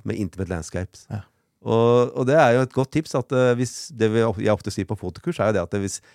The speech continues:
Speaker 1: himmelen er kjedelig og grå og ikke tilfører bildet noe, så vend kameraet ned.
Speaker 2: Ja.
Speaker 1: Så, og begynn å jakte på de intimate landscape.
Speaker 2: Mm.
Speaker 1: Ja.
Speaker 2: Og i undervannsfoto så bruker man jo veldig mye,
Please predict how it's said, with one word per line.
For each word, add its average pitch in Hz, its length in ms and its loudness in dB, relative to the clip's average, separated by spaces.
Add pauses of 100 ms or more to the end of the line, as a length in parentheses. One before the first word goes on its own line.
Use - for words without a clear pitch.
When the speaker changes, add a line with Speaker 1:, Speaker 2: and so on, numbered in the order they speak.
(120)
Speaker 1:
himmelen 98 280 -2
er 107 40 0
kjedelig 92 400 -4
og 95 40 -12
grå 139 180 0
og 165 180 -2
ikke - 160 -10
tilfører 92 420 -6
bildet 101 300 -2
noe, 220 160 -4 (400)
så 127 80 -6
vend 101 180 -4
kameraet 98 400 -2
ned. 98 220 -2 (640)
Speaker 2:
Ja. 110 140 -2 (440)
Speaker 1:
Så, - 220 -12
og 107 320 -6
begynn 101 160 0
å 104 80 0
jakte - 320 -4
på 101 100 -4
de 95 280 -4 (520)
intimate 87 300 -8
landscape. 87 560 -10
Speaker 2:
Mm. 113 360 -4 (100)
Speaker 1:
Ja. 135 160 -2 (320)
Speaker 2:
Og 139 260 4
i 135 400 4
undervannsfoto 131 640 0
så 185 80 -4
bruker 156 220 0
man 104 100 -2
jo 113 60 2
veldig 110 260 -2
mye, 120 240 2